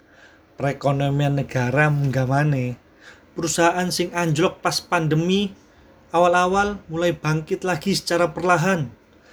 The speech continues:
Dan be ae awak dhewe ketemu kanca lawase awak dhewe. Terus ngekei info lowongan pekerjaan nang panggone dhek kerja. Iso ae kan?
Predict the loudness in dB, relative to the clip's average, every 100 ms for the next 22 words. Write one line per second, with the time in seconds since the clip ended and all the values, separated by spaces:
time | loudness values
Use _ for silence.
0 | -20 _ 0 2 0 -8 -4 0 2 4
1 | 4 0 -2 -4 -4 2 2 2 -4 -2
2 | -2 0 2 2 2 -2 -4 -2 -2 -2
3 | -4 -2 0 -2 -6 -16 -20 -20 -4 0
4 | 2 0 -2 0 0 0 2 2 2 2
5 | 2 0 -2 -6 -6 -2 -2 0 0 0
6 | -4 -10 -20 -20 -10 -4 0 0 0 0
7 | -2 -4 -6 -4 -6 -4 -2 0 -2 -4
8 | -2 2 2 2 2 -2